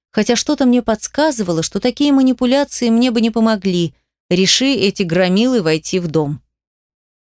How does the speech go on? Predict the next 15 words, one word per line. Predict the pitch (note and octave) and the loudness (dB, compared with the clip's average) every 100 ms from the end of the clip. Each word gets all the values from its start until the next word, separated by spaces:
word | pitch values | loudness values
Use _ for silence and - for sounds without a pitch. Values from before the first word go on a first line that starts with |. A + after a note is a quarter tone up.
| _ | _
«Вы | - A3+ | -4 0
что | - - C#4+ | 0 0 0
едите?» | B3 A3+ F#3 G3+ - A#3 A3 _ _ _ - | 0 0 0 0 0 -2 -2 _ _ _ 0
Не | A3 | 0
смогла | A#3 A#3+ A#3 B3 | 2 0 2 2
я | C#4 B3+ B3 | 2 2 2
удержаться | G#3+ A3 G#3+ A#3 - G#3 | 2 0 2 0 0 -2
от | G3+ | 0
реплики, | A3+ D4+ D#4+ C#4 G#3+ | 0 0 0 -2 -2
когда | G3 G3+ G3 A3+ | -2 -2 0 0
из | A3 - | 0 0
салонов | G#3+ G#3+ C4+ C#4 C#4 | 0 2 2 0 -2
выбрались | G3+ A3 A#3 B3 B3 B3 F#3 | 0 0 2 2 2 0 0
двое | F#3 A3+ A3+ | 0 2 0
здоровяков. | F3+ G3+ G#3 G#3+ G#3+ E3 D3+ | 0 0 0 0 -2 -4 -4